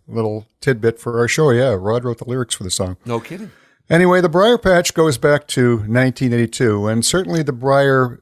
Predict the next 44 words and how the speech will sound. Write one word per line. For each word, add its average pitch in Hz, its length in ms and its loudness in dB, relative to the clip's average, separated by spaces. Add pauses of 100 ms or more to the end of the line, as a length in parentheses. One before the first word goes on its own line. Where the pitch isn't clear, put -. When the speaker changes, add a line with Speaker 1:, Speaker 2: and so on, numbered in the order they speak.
Speaker 1:
from 120 260 -2
its 117 160 -4
original 113 520 -4
happenings, 110 560 -4
I 110 80 2
wasn't 110 240 2
around 107 220 -2
for 110 120 -6
that, 104 140 -2
although 104 160 -6
you 101 100 -8
think 123 240 -2
I 101 80 2
was. 95 340 -2 (480)
But, 123 360 0
uh, 131 200 -2
certainly 143 600 0
when 131 180 0
I 131 140 2
came 120 240 0
into 113 100 0
the 110 100 -4
scene, 120 300 0
there's 117 180 0
always, 120 300 0
there 117 140 -8
was 117 160 -2
always 117 200 2
some 110 240 -4
kind 110 200 -4
of 107 100 0
a, 101 220 -2 (360)
a 107 120 -2
drinking 117 460 0
facility, 110 840 0
uh, 95 300 -6
hospitality 107 720 -4
area 104 240 -4
that 104 100 -8
was 104 160 -12
associated 107 460 -8
with 101 100 -10
the 104 60 -14
Brier. 120 420 2